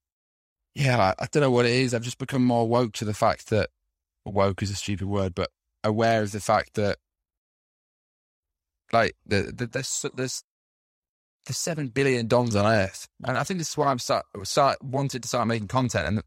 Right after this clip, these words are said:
this, this first podcast is coming out, I reactivated the Instagram, whatever, blah, blah, blah.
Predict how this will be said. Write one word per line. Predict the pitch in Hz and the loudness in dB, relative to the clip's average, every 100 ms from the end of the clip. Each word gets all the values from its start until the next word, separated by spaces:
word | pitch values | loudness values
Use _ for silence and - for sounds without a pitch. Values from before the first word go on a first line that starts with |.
| - | -4
this, | 113 - | -4 -4
this | - 113 | -6 -6
first | - 113 - | -2 -2 0
podcast | 127 123 101 92 98 | 0 2 0 0 -2
is | |
coming | - 101 | -2 0
out, | 92 | 2
I | 95 | 0
reactivated | 104 110 78 - 98 | 2 0 0 -2 0
the | 98 | 2
Instagram, | 101 - 98 95 | 2 0 -4 -4
whatever, | 95 85 95 | -4 -4 -2
blah, | 95 95 | 0 0
blah, | 95 | 0
blah. | 95 | -2